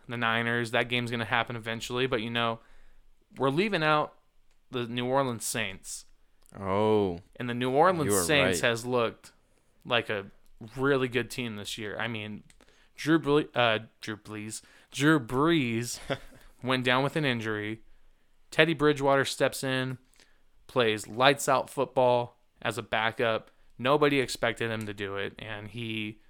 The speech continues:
Speaker 1: went undefeated in his starts, in all his starts. Drew Brees comes back, doesn't miss a beat. They're second place in the N F C. The pl-, postseason, whoever has number one seed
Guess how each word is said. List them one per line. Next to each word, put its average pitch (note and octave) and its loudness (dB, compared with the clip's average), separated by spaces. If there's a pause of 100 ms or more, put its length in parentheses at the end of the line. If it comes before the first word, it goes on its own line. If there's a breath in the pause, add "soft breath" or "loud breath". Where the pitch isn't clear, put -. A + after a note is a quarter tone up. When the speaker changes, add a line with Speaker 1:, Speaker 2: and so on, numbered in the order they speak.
(220)
Speaker 1:
went B2 -2
undefeated A#2+ 0 (100)
in - -8
his A2+ -6
starts, G#2+ -4
in G#2+ -8
all C3 4
his D3+ -2
starts. - -2 (1200)
Drew C3+ 4
Brees D3 2
comes C#3 -2
back, B2+ 2 (100)
doesn't C3+ 4
miss C3+ -4
a C3 -2
beat. A2 -6 (680)
They're C3+ 6
second C3+ -2
place C3 0
in A#2 -6
the A2+ -8
N G#2 -6
F G#2 -8
C. - -12 (2250)
The C3 2
pl-, - -6
postseason, C#3+ 2
whoever C#3 4
has D3 4
number C3+ 0
one B2+ 0
seed B2 -4